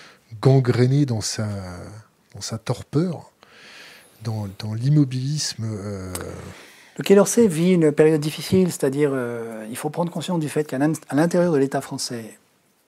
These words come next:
Speaker 2: il y a une guerre qui est livrée par Bercy, le ministère de l'Économie et des Finances, depuis des années contre le Quai, depuis, euh, plus d'une vingtaine d'années,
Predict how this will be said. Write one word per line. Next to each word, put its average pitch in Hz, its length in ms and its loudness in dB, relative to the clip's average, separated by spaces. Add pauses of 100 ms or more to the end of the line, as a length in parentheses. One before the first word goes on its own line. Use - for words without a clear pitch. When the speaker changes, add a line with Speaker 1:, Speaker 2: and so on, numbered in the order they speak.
(220)
Speaker 2:
il 131 60 -8
y 143 60 6
a - 20 6
une 151 220 0
guerre 170 320 2
qui - 100 -6
est 127 40 0
livrée 127 320 -2
par 107 180 -8
Bercy, 113 480 -8 (220)
le 120 80 -8
ministère 117 320 -2
de - 20 0
l'Économie 123 280 -4
et - 20 -6
des 113 80 -8
Finances, 117 320 -10
depuis 123 240 -6
des 156 180 4
années 147 180 4
contre 135 240 -8
le 117 80 -4
Quai, - 180 -16 (1080)
depuis, 120 380 -6
euh, 104 60 -6
plus 156 160 -6
d'une 147 140 0
vingtaine 127 320 0
d'années, 113 220 -6